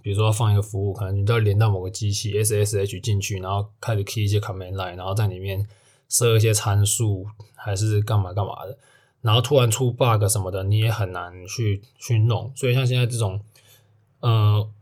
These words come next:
或者说有，在以前的年代啊，你可能要自己接机房，可能还有什么硬体的问题，什么网路线没有接之类的。那现在不会有这个问题嘛？现在全部就是云端平台，就是帮你处理到这一层，然后抽象起来，你只要对接，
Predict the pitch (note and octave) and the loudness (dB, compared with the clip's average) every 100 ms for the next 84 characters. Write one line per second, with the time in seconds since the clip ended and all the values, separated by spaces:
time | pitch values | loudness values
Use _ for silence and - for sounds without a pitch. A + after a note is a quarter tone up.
0 | _ _ - D#3+ B2+ C3 C#3+ B2 - - | _ _ 4 6 8 8 6 4 -6 -10
1 | _ _ _ _ E3 C#3+ A2+ G2+ G2+ G#2 | _ _ _ _ 4 4 2 0 2 2
2 | F#2+ A2+ A#2 F#2 A2+ G#2 A2 A2 G#2 G2 | 2 2 2 2 2 4 2 2 0 -2
3 | - - A2 G#2+ A2+ G#2+ G2 A#2+ A#2 G2 | -6 -2 0 0 0 0 2 0 0 2
4 | A2+ G#2+ G#2 B2 A2 G2+ F#2+ G#2 F2+ F#2 | 2 4 2 2 2 0 0 0 0 -4
5 | F#2 G2 G#2+ G#2 G2+ G2 G#2 F#2 F#2 F#2 | -2 2 4 6 4 0 -4 -8 -8 -10
6 | - G#2+ B2+ B2 B2 A#2+ G#2+ G#2+ F#2+ G2 | -8 -6 0 0 2 0 2 2 2 -2
7 | G2 G#2 - A2+ A#2 A2+ G#2 G#2 G#2 G#2 | -4 -8 -8 -4 -2 0 0 2 2 0
8 | G#2 - _ _ _ - A2 B2 A#2+ G#2+ | -2 -10 _ _ _ 2 4 4 4 6
9 | G2+ A2 G#2+ G#2+ G2+ F#2 G#2+ G2+ G2+ G2 | 6 4 4 2 2 0 -2 0 0 0
10 | G2 G2+ - G2 G2 G#2 - G2+ A2 F#2+ | -2 -2 -2 -2 -2 -2 0 0 0 -2
11 | G2 A#2 - - A2+ A2+ G2 G2 - _ | -4 -10 -12 -4 -2 0 0 -2 -6 _
12 | _ A#2 G#2 G#2 G2 F#2+ | _ 0 0 0 -4 -4